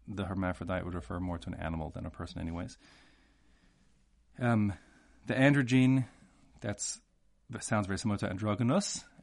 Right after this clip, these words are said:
and what you see used throughout the English translations of this Masechta.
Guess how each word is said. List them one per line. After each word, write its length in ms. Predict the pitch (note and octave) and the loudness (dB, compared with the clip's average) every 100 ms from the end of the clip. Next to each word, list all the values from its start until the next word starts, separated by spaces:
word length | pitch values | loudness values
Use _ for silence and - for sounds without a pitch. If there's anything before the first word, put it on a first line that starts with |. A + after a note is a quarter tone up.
| - | -8
and 180 | F#2+ | -6
what 200 | F#2 F2+ | -6 -10
you 60 | - | -10
see 180 | - F#2+ | -8 -6
used 500 | F2+ F2+ F2 - - _ - | -6 -6 -6 -10 -20 _ -10
throughout 400 | F2+ E2 D#2 - - - _ _ _ _ _ | -4 -4 -6 -12 -20 -20 _ _ _ _ _
the 100 | - | -12
English 460 | - G#2 F#2+ - - - _ _ _ _ _ | -6 -2 -2 -6 -10 -16 _ _ _ _ _
translations 600 | - F#2+ F2+ F#2 F#2 F#2+ | -4 -2 -2 -4 -4 -6
of 60 | F2 | -6
this 140 | F#2 | -8
Masechta. 460 | G2 - A#2 - | -6 -4 -4 -2